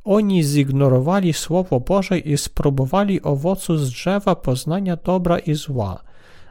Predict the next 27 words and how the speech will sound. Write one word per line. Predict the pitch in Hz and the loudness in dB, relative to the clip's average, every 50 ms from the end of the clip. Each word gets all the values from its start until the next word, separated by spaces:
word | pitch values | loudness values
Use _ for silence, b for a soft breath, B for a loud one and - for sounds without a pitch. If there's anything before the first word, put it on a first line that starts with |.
| b b | b b
Adam | - 170 185 196 190 185 165 151 | -2 0 2 2 4 4 2 2
i | - 135 131 | 2 2 2
Ewa | 160 196 214 190 165 | 2 2 2 2 0
zgrzeszyli, | 147 - - - - - 139 - - - - 214 220 202 208 202 196 196 B B B B B B B - | 0 -2 -4 -6 -2 -2 -2 -2 -2 -2 -2 -2 0 2 2 0 0 -2 B B B B B B B -2
nie | 139 143 196 226 | 0 2 2 2
posłuchawszy | 226 - 175 - - - - 139 135 - - 202 214 214 180 - - 190 | 2 0 0 0 0 0 0 0 0 2 2 2 2 0 0 -2 -2 -2
się | 185 - 185 175 | 0 0 -2 -2
Słowa | - - - - 180 175 - 147 | -2 -4 -2 -2 -2 0 0 0
Bożego, | 127 123 123 117 - 175 202 214 180 175 180 180 180 B B B B B B B | 0 2 0 0 0 0 0 2 2 2 2 2 0 B B B B B B B
które | - - - - 214 226 220 196 | -10 -8 -4 0 0 2 2 2
jest | 175 170 160 156 147 - - - - | 4 4 4 2 2 0 -4 -6 -8
słowem | - - - 143 170 208 214 202 196 190 185 180 - - | -8 -4 -4 0 0 2 2 4 4 2 2 0 0 0
wiecznego | 131 131 143 - - - - 151 151 147 147 180 175 | 0 0 0 0 -2 -4 -4 -2 -2 0 0 0 0
życia. | 147 135 113 107 107 - - 131 - - - - _ - - - - - - - _ - - | 2 0 0 0 -2 -4 -4 -6 -6 -8 -12 -18 _ -20 -20 -20 -20 -20 -20 -20 _ -16 -14
Zgrzeszywszy, | - - - 139 131 131 - - - 202 214 175 - - 185 175 175 B B B B B B B B | -12 -8 -4 -2 0 0 0 0 0 0 0 0 2 4 4 4 4 B B B B B B B B
Adam | - 180 202 214 196 196 190 185 160 | 2 2 2 4 4 2 4 4 2
zbliżył | 143 - - - 165 190 190 185 185 180 170 | 0 -2 -2 0 2 2 4 4 2 2 2
się | - - - - 139 | 0 0 0 2 2
do | 127 131 139 - | 2 0 -2 0
Ewy | - 185 196 190 190 180 180 180 b b b b b b b - | 0 0 0 2 2 2 2 2 b b b b b b b -2
I | - 127 | 0 0
wszyscy | 127 - - - - 214 - - - - - 151 143 | 0 0 -2 0 0 0 0 0 0 2 2 2 4
ludzie | 170 208 208 180 - 180 151 | 2 2 0 2 2 0 2
urodzili | 143 143 135 135 127 123 147 185 185 185 175 | 2 2 2 2 2 2 0 0 0 0 0
się | - - - 160 | 0 -2 -2 -2
od | - 151 131 113 110 113 | 0 0 0 0 0 -2
nich. | 113 113 120 120 - - | -2 -4 -4 -6 -10 -16